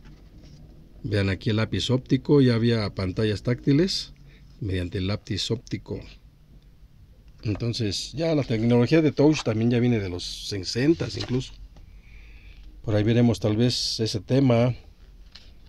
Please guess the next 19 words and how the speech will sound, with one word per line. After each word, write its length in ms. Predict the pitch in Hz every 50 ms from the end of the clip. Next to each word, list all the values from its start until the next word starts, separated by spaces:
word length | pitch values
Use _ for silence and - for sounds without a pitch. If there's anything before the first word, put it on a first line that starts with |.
| - - -
la 180 | 110 95 92
pantalla 420 | - 95 92 87 92 110 117 113 107
touch, 460 | - 113 110 117 120 120 117 - -
de 180 | - 95 90 90
dónde 300 | 101 110 107 104 95 95
viene, 400 | 104 117 131 143 147 165 175 160
y 140 | 113 95
pues 320 | - - 98 101 - 92 98
vean 200 | 104 107 110 -
que 120 | - 98
no 180 | 95 101 104 104
es 200 | 107 104 - 110
algo 180 | 104 104 101
moderno, 520 | 92 90 95 98 107 120 127 123 113 98 90
sino 240 | - 92 90 92 92
ya 360 | 92 101 101 104 98 - - - - - - - - - - -
se 160 | - 98 85
retoma 460 | 85 95 87 - 107 104 104 95 90
de, 300 | 82 78 - - -